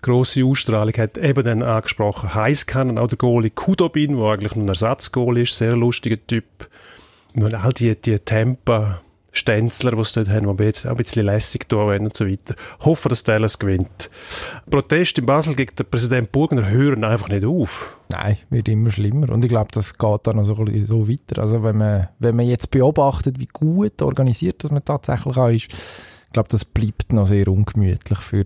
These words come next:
Speaker 2: äh, für Herrn Burgner und seine aktuelle Crew.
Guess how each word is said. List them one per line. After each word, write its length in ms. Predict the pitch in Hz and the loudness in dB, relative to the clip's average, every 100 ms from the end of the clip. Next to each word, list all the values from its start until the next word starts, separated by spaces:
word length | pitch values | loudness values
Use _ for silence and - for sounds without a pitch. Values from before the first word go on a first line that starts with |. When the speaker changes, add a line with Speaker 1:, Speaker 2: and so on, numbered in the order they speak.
| - | 0
Speaker 2:
äh, 400 | 92 87 85 90 | -2 0 0 0
für 240 | 90 - 87 | -2 0 0
Herrn 160 | 101 | 2
Burgner 380 | 107 101 104 107 | 0 0 -2 -2
und 160 | 104 107 | -2 0
seine 240 | 120 117 | 0 0
aktuelle 520 | 104 92 113 110 117 - - | -2 -2 -2 0 -2 -6 -6
Crew. 680 | - 135 131 113 107 110 | 0 2 2 2 0 0